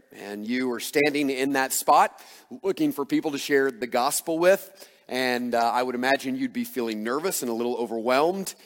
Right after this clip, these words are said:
and terrified that someone might actually say, "Yes, I'd like to hear <laughs> about Jesus." And you're standing there, and all of a sudden, you see someone coming, and you feel led to go talk to them, and, and you, and you approach them,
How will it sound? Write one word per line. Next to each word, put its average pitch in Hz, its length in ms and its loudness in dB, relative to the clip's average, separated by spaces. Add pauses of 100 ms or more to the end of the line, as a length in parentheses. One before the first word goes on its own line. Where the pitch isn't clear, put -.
(140)
and 120 200 -4
terrified 127 680 0
that 127 140 -4
someone 160 580 0
might 135 260 2
actually 147 440 0
say, 135 280 2
"Yes, 120 480 0
I'd 117 140 -6
like 107 180 -2
to 113 60 -14
hear 117 160 -8
<laughs> 107 80 -10
about - 240 -10
Jesus." - 680 -8 (600)
And 170 160 -2
you're 180 80 2
standing 254 280 6
there, 185 240 4
and 170 120 2
all 208 100 4
of 233 60 2
a 226 60 2
sudden, 165 420 2
you 165 180 -6
see 190 160 -4
someone 190 320 2
coming, 156 400 2
and 151 220 4
you 147 280 -2
feel 170 180 -2
led 156 240 4
to 160 40 -6
go 160 120 0
talk 139 240 2
to 117 60 -18
them, 147 140 2
and, 143 140 0
and 135 160 -2
you, 135 140 -4
and 143 100 -6
you 143 100 2
approach 180 400 0
them, 135 300 0